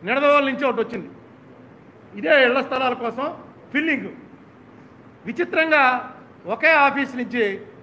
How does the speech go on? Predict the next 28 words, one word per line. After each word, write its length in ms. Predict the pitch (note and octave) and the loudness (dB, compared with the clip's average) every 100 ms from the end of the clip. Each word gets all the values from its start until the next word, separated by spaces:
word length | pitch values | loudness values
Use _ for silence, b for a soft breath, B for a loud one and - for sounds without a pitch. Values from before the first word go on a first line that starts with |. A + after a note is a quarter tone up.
| - F#3+ | -12 -4
ఇరవై 280 | C4 D4 | 0 2
నాలుగు 260 | C#4+ C#4 C4+ | 2 2 2
లక్షలు 300 | B3+ C4 C#4+ | 0 0 0
ఎంతో 460 | C4+ B3+ C4 B3 A#3 - - | 0 0 -2 -2 -6 -14 -4
దానికి 260 | A#3+ A#3 | -2 -2
కేటాయిస్తూ 600 | G#3+ A3+ B3+ B3 - E4+ D#4 - - - - - - B3+ | -2 0 0 -2 -4 -8 -8 -14 -20 -20 -20 -20 -10 -4
ఒక 120 | B3+ | 0
ఆర్డర్, 360 | B3 B3+ A3 F3+ - - - - - - | 2 0 -4 -8 -16 -20 -20 -20 -20 -12
అదే 200 | G#3+ D4 | -2 0
సర్వే 280 | C#4 B3+ C4+ | 0 -2 -2
నెంబర్ 260 | B3+ B3 A#3 | -2 -4 -6
భూమి, 380 | B3 C4 D#4 - - - - | -6 -6 -8 -12 -20 -20 -12
అదే 220 | F#3 C4+ C#4 | -6 -2 0
దానికి 440 | B3 B3 A#3+ D#4 D4 - | 0 -2 -4 -10 -12 -10
మట్టితో 380 | A3+ B3+ C4+ G#3+ | -8 -6 -4 -4
ఫిల్ 260 | A#3 A3+ | -4 -4
చేయడానికి, 340 | A3 F#3+ E3 - - - - - - - - - - - - | -4 -6 -10 -16 -20 -20 -20 -20 -20 -20 -20 -20 -20 -16 -2
దాన్ని 280 | A#3 D#4 D4+ | 2 2 2
అరవై 320 | A#3+ C#4 D4+ | 2 4 4
ఆరు 180 | D4 C#4+ | 2 0
లక్షలు 380 | C#4 D4+ C#4+ C#4 | -2 -4 -2 -2
చేస్తూ 380 | C4+ C4 A3+ - - - - | -2 -2 -4 -6 -16 -20 -2
వేరే 240 | B3+ D#4 | 2 4
ఆర్డర్, 340 | C#4 A#3+ F#3+ - - - - - - - - - - - - - - - - | 4 2 -2 -10 -14 -20 -20 -20 -20 -20 -20 -20 -20 -20 -20 -20 -20 -20 -8
ముందు 160 | C4 D4 | 0 2
ఒక 120 | C4 | 4
ఆర్డర్ 240 | C4 C#4 | 2 0
ఇచ్చేసట, 380 | C#4 - B3+ | -6 -4 -4